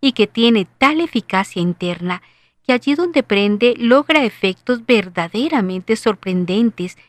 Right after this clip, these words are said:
e inexplicables. Un grano apenas perceptible, como el grano de mostaza,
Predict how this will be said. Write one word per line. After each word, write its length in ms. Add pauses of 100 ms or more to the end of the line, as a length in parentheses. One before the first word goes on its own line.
(140)
e 80
inexplicables. 1120 (920)
Un 200
grano 420
apenas 480
perceptible, 1000
como 200
el 120
grano 420
de 120
mostaza, 680